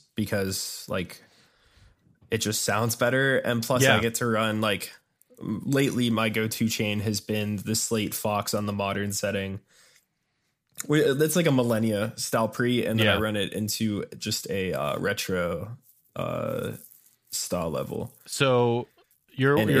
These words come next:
Speaker 2: you're,
Speaker 1: been a
Speaker 2: you're,
Speaker 1: blast.
Speaker 2: and most of what you're doing in there, are you songwriting? You're, you're songwriting in there some.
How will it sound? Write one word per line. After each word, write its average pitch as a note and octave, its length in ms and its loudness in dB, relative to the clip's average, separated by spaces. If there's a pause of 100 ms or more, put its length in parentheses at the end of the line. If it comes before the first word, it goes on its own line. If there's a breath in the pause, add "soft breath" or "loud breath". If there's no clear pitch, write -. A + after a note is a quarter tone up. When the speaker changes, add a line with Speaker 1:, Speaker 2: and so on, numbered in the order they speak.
Speaker 2:
you're, C#3 220 2
Speaker 1:
been - 80 -14
a - 20 -12
Speaker 2:
you're, B2+ 380 2
Speaker 1:
blast. - 220 -4
Speaker 2:
and C#3 100 4
most F#3+ 240 4
of E3+ 180 4
what C3+ 160 4
you're B2+ 120 4
doing B2 260 2
in G#2 140 2
there, A2 260 4
are A2+ 80 2
you F3+ 100 2
songwriting? D#3+ 500 2
You're, E3+ 220 4
you're F3 160 4
songwriting C3+ 480 4
in G#2+ 100 2
there G2 120 2
some. F2 560 -2